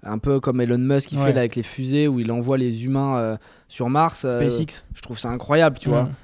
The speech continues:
Speaker 1: Euh, et c'est la preuve pour moi qu'un humain peut changer quand même le destin de l'humanité. Alors, tout le monde ne sera pas Elon Musk, hein, évidemment. Mais en attendant, euh, il a la frontière de la folie ou du génie, tu sais jamais, il aussi, tu vois. Mais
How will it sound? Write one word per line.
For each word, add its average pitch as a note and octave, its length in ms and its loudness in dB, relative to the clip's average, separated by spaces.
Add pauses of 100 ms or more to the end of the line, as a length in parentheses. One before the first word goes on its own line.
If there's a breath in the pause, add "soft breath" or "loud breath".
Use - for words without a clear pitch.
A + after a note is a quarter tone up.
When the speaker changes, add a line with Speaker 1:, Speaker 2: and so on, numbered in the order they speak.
(180)
Speaker 1:
Euh, - 20 -16 (140)
et B2 100 -2
c'est - 160 -2
la B2 140 2
preuve D3+ 260 -2
pour C#3+ 120 -4
moi D3 200 4
qu'un C3 240 -2
humain D#3 440 0
peut C3 120 -4
changer C#3 420 -4
quand D3+ 100 -2
même D3+ 180 -2
le C3+ 60 -2
destin C#3+ 360 -4
de C#3+ 60 -4
l'humanité. C3 520 -4 (300 soft breath)
Alors, A2 300 -4
tout - 100 -6
le C#3+ 60 -2
monde D#3 160 -2
ne C3+ 140 -4
sera B2 180 -8
pas C3+ 120 -4
Elon C#3 120 0
Musk, D3 320 -2
hein, B2+ 80 -6
évidemment. B2 480 -2 (320 loud breath)
Mais E3+ 240 6
en F3 140 2
attendant, D#3+ 580 0
euh, B2 240 0 (220 soft breath)
il C#3+ 120 -2
a D3+ 60 2
la D3 100 4
frontière E3+ 600 -2
de D3+ 100 0
la C3+ 120 0
folie E3 600 0 (260 soft breath)
ou C3+ 100 -4
du C3+ 140 -2
génie, E3+ 360 2
tu - 140 -10
sais C#3+ 120 -6
jamais, D3+ 320 0
il C#3+ 140 -2
aussi, G3 320 -4
tu - 100 -10
vois. C#3+ 140 0
Mais C#3 180 -4